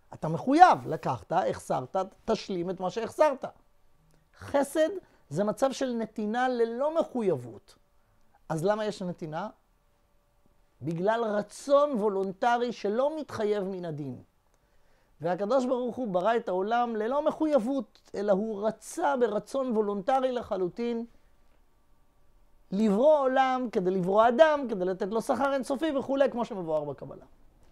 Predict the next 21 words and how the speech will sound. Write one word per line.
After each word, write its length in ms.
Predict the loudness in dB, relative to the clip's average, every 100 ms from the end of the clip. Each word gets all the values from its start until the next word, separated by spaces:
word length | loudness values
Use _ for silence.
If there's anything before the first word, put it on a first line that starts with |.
| -20 -20 -20 -14 0
אברהם 340 | 4 6 6 4
אבינו 280 | 2 -2 -2
מזהה 440 | 0 2 2 2
את 100 | 0
הדבר 400 | 0 0 0 -2
הזה, 220 | -4 -8 -16 -18 -20 -20 -20 -20 -20 -6
והוא 180 | -4 -2
מחבר 420 | 0 2 6 6
את 100 | 4
זה 80 | 2
עם 180 | -2 0
זה 320 | 0 0 -2 -10 -20 -20
שהאדם 720 | -2 2 4 4 2 0 -2
נברא 300 | -2 0 0
בצלם 480 | 0 -4 -4 -4 -6
אלוקים. 480 | -6 -2 -2 -4 -8 -18 -20 -16 -6
אם 220 | -2 2
האדם 320 | 4 2 0
נברא 200 | -2 0
בצלם 380 | -2 0 -2 -2
אלוקים, 460 | -4 -4 -6 -6